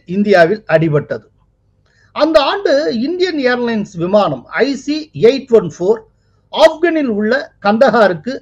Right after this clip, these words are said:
நாடு கடத்தப்பட்டது. அப்போது பிரதமராக இருந்தவர் வாஜ்பாய். இஸ்லாமிய பயங்கரவாதிகளால் கடத்தப்பட்ட இந்திய விமானத்தில் ராபர்டோ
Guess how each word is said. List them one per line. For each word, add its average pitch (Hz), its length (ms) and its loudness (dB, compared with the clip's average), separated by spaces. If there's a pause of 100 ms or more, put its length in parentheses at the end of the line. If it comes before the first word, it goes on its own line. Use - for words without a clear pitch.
நாடு 208 320 4
கடத்தப்பட்டது. 156 720 -2 (720)
அப்போது 214 380 4
பிரதமராக 214 640 2
இருந்தவர் 233 460 0 (180)
வாஜ்பாய். - 580 0 (580)
இஸ்லாமிய 392 640 2
பயங்கரவாதிகளால் 269 1000 2
கடத்தப்பட்ட 226 680 -2
இந்திய 247 400 2
விமானத்தில் 190 680 -2 (380)
ராபர்டோ 285 680 2